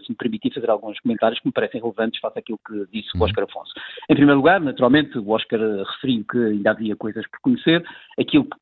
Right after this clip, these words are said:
Speaker 1: conheço e conhecemos, que o povo português conhece até hoje sobre aquilo que é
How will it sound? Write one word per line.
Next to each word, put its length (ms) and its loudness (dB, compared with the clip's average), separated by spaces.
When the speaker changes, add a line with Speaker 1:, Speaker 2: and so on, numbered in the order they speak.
Speaker 1:
conheço 480 4
e 100 -12
conhecemos, 520 2
que 120 -14
o 40 -14
povo 320 -4
português 320 -2
conhece 240 -2
até 160 0
hoje 340 4
sobre 220 2
aquilo 280 -2
que 280 2
é 80 -2